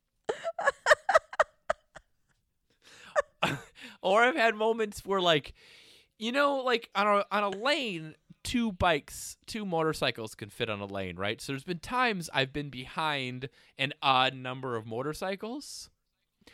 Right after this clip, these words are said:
So let's say there's five motorcycles and they're two, two, and one.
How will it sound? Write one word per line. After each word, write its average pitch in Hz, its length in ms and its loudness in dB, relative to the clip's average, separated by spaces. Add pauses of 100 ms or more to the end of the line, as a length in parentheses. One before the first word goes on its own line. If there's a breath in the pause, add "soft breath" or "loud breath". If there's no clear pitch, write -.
(180 soft breath)
So - 180 -4
let's - 140 -8
say 131 140 2
there's 113 240 -4
five 107 420 -2
motorcycles 135 760 -4
and 123 100 -6
they're 98 220 -8
two, 117 300 -4
two, 113 340 -6
and 98 140 -8
one. 104 360 -4